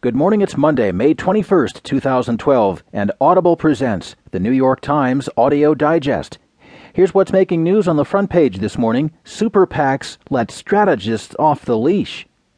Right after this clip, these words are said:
Pakistan rift cast a shadow on nato meeting, and a party leader's fall in China placed close allies in a bind. In this morning's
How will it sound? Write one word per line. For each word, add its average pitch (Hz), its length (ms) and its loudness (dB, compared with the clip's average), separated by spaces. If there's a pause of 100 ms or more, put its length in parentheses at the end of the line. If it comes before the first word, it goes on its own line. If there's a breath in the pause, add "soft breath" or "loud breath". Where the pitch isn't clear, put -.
(480 loud breath)
Pakistan 147 720 0
rift 131 460 2
cast 131 340 -2
a 113 80 -2
shadow 127 680 2
on 104 260 0
nato 143 400 2
meeting, 117 460 0 (260 soft breath)
and 95 200 -4
a 90 80 -2
party 180 420 0
leader's 180 400 2
fall 175 400 2
in 185 140 0
China 165 420 0
placed - 460 -4
close 156 480 0
allies 127 680 2
in 123 140 -2
a 107 80 0
bind. 127 640 -2 (880 loud breath)
In 82 100 -6
this 82 180 -6
morning's 117 400 -2